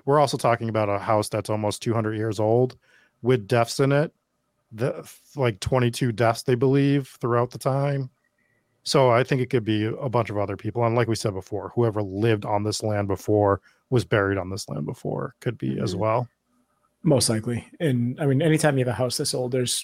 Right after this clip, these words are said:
Speaker 3: generations of people that pass through there. People are gonna die there. So it's not unlikely. That's just such a specific story for that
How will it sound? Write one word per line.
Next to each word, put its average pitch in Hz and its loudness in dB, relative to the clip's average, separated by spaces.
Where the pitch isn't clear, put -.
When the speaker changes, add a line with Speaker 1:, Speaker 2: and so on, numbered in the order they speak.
Speaker 3:
generations 131 2
of 117 -8
people 131 -4
that 131 -2
pass 135 0
through 139 0
there. 131 2
People 135 0
are 127 2
gonna 127 0
die 127 2
there. 131 -2
So 160 4
it's 143 4
not 143 4
unlikely. 135 2
That's 147 2
just - 0
such 160 2
a 135 0
specific - 0
story 127 0
for - -6
that 127 -4